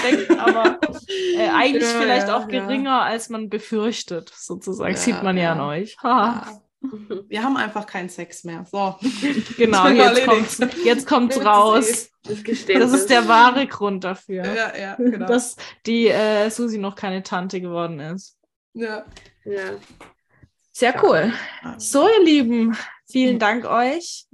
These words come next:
Speaker 1: Mm, ja, es war gar nicht so schlimm, wie ich dachte. Ich hab vorhin gesagt, ich bin ein bisschen aufgeregt. Ich rede nicht so oft über so ein Thema, aber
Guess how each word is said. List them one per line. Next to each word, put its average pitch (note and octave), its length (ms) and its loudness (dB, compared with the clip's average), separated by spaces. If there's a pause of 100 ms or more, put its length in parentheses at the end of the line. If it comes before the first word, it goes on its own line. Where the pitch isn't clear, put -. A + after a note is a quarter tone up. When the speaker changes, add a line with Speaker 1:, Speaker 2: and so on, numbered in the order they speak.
(280)
Speaker 1:
Mm, A3+ 600 -6 (180)
ja, F#3 280 -2
es - 100 -16
war G#3+ 100 0
gar A3 200 0
nicht A#3 160 -2
so G3 100 -4
schlimm, G3+ 320 -6
wie F#3 40 -4
ich - 140 -10
dachte. F3+ 480 -4 (340)
Ich - 80 -2
hab B3+ 100 0
vorhin B3 220 0
gesagt, G#3+ 240 0
ich - 60 -18
bin G#3+ 120 -4
ein G3+ 40 -4
bisschen G3 260 -6
aufgeregt. G3 500 -2
Ich F3 140 -16
rede F3+ 180 -8
nicht F3 120 -8
so C#3+ 100 -6
oft E3 180 -8
über D#3+ 140 -8
so D#3+ 100 -10
ein D#3 80 -10
Thema, E3 400 -6
aber D3+ 360 -8